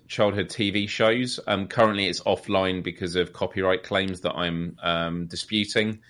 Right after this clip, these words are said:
which is frustrating. Um, next Wednesday is the last Wednesday of the month, so it's just a, a Q and A,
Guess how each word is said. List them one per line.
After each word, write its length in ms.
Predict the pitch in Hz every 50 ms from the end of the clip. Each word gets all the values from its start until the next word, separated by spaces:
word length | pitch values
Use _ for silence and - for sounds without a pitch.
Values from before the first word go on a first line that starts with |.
| _ _ - - _
which 180 | - 92 92 -
is 100 | 95 -
frustrating. 840 | - - 98 - - - 117 110 110 110 110 - 127 113 113 117 113 _ _ _ _ _ _ _ -
Um, 380 | 110 107 107 104 104 104 104 - - -
next 320 | 131 123 131 123 - -
Wednesday 380 | - 120 113 110 107 113 113 107
is 140 | 104 101 -
the 80 | 107
last 320 | 107 110 107 104 101 - -
Wednesday 320 | 107 101 101 - 107 104
of 120 | 98 90
the 80 | - 107
month, 360 | 104 107 107 101 101 - -
so 160 | - - 95
it's 140 | 95 82 -
just 260 | - - 104 - -
a, 300 | - 95 95 92 90 87 - -
a 60 | 95
Q 280 | - - - - 104 95
and 80 | 92 92
A, 300 | 92 90 87 85 82